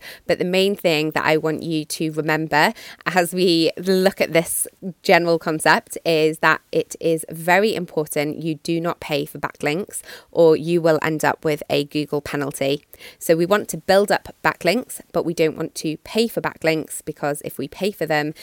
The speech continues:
then that causes us a different set of problems. Off-page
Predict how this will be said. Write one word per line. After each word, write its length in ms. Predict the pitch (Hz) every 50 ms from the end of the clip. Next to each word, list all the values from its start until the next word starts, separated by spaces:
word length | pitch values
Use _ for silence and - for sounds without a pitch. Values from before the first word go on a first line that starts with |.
| - - _ -
then 320 | 147 156 151 147 147 147 - -
that 360 | 160 165 156 - - - - -
causes 420 | - - - 160 156 - 151 -
us 180 | 147 147 - - -
a 60 | -
different 480 | - - - 147 - - 156 147 143 -
set 280 | - - - - - - -
of 100 | - -
problems. 600 | - 160 147 - 139 139 131 151 - - - - _ _ _ _ _ _ _ _ _ _ _ _ _ _ _ _ _ - _ _ _ _ -
Off-page 580 | 220 240 - - - - 190 180 175 175 -